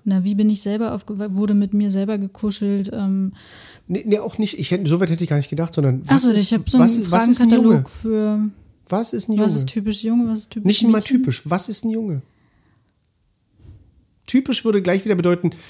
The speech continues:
Speaker 2: ja, Jungen sind so und so, aber generell ka-, ich kann die Frage für mich nicht beantworten, außer anhand des Geschlechtes. Was ist ein Junge?
Speaker 1: Ja, ich kö-, also ich könnte das so, ich könnte das so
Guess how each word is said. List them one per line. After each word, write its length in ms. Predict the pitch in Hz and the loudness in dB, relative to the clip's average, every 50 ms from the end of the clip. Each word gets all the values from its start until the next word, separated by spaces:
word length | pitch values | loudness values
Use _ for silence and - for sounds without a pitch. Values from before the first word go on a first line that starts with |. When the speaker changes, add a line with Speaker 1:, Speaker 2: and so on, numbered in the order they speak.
| - - - - | -20 -20 -10 -2
Speaker 2:
ja, 80 | - 156 | 2 4
Jungen 220 | 156 160 165 165 | 4 4 4 4
sind 120 | 143 135 127 | 4 2 2
so 100 | 135 190 | 2 2
und 100 | 254 247 | 2 2
so, 120 | 240 233 226 - _ - | 0 -2 -4 -6 _ -8
aber 200 | - 151 151 143 | -4 -2 -2 0
generell 400 | 151 165 190 185 196 214 220 208 | 0 0 0 0 -2 -2 -4 -4
ka-, 160 | - - - | -6 -8 -8
ich 140 | 185 147 - | -8 -8 -6
kann 160 | - - 185 | -2 0 2
die 80 | 180 170 | 2 0
Frage 420 | - - - 160 151 147 143 135 | 0 -2 -4 -4 -2 0 0 -2
für 220 | 135 - - - 139 | -4 -4 -6 -4 -2
mich 260 | 135 135 131 - - _ - | -2 -2 -4 -8 -14 _ -4
nicht 500 | 139 131 135 151 190 254 - - - - | 0 2 4 4 4 2 0 -2 -6 -8
beantworten, 680 | - 254 247 240 220 202 - 185 180 190 190 - 190 - | -10 -6 -6 -6 -6 -6 -4 -4 -4 -4 -6 -8 -12 -10
außer 260 | - 131 180 202 - 226 | -6 -6 -6 -4 -4 -6
anhand 220 | 196 160 156 170 170 | -4 -4 -4 -4 -4
des 140 | 156 - - | -6 -6 -6
Geschlechtes. 640 | 151 135 - - 139 127 - - - 135 - - _ _ _ - - - - - - - _ _ _ - - - _ _ _ _ _ _ _ _ _ - - - _ _ _ _ _ _ _ _ _ _ _ _ _ _ _ _ _ - | -8 -8 -8 -8 -10 -10 -10 -12 -14 -14 -14 -14 _ _ _ -20 -20 -20 -20 -20 -20 -20 _ _ _ -20 -20 -20 _ _ _ _ _ _ _ _ _ -20 -20 -20 _ _ _ _ _ _ _ _ _ _ _ _ _ _ _ _ _ -8
Was 240 | 139 165 202 - | -4 -4 -4 -2
ist 220 | - 254 - - - | -4 -4 -4 -2 -2
ein 80 | 226 220 | 0 2
Junge? 240 | 214 214 202 165 131 | 2 2 2 2 2
Speaker 1:
Ja, 380 | 117 226 220 220 240 269 269 277 | 2 2 2 2 0 0 -2 -2
ich 160 | 262 - - | -4 -6 -4
kö-, 140 | - 247 - - | -4 -4 -6 -4
also 180 | - 226 220 214 | -4 -4 -4 -4
ich 120 | 202 - - | -4 -4 0
könnte 240 | 247 254 262 294 | 2 2 2 2
das 160 | 285 277 254 - | 0 -4 -2 -2
so, 260 | 247 240 233 233 240 | 0 0 0 -2 -4
ich 160 | 240 - - | -6 -8 -4
könnte 220 | - 240 240 233 | -2 -2 -2 0
das 180 | 220 233 220 - | -2 -2 -2 -2
so 460 | - 220 220 214 208 214 208 214 233 | -2 -2 -2 -2 -2 -4 -4 -6 -8